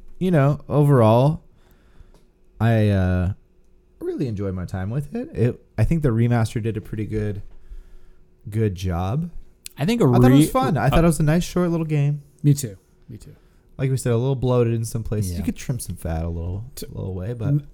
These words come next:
Speaker 3: nine, ten hours is breezy.
Speaker 1: Solid, yeah.
Speaker 2: Yeah.
Speaker 3: It's breezy in
Speaker 1: Solid.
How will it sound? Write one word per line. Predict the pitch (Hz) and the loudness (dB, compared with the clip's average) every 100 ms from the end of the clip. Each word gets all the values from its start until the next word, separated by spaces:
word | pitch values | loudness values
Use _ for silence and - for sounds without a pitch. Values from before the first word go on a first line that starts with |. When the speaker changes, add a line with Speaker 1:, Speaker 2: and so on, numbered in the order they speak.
| - | -6
Speaker 3:
nine, | 143 165 214 202 | 2 4 4 2
ten | 208 175 | 2 2
hours | 151 139 113 | 4 2 0
is | 101 92 - - _ - | -6 -10 -14 -18 _ -4
breezy. | 127 135 131 110 113 | 0 2 2 0 -4
Speaker 1:
Solid, | 107 92 87 82 76 | -2 0 0 -2 -4
yeah. | 85 80 | -8 -8
Speaker 2:
Yeah. | 98 90 | -6 -6
Speaker 3:
It's | 85 | -8
breezy | - 120 117 - | -8 2 4 4
in | - | 2
Speaker 1:
Solid. | - | -4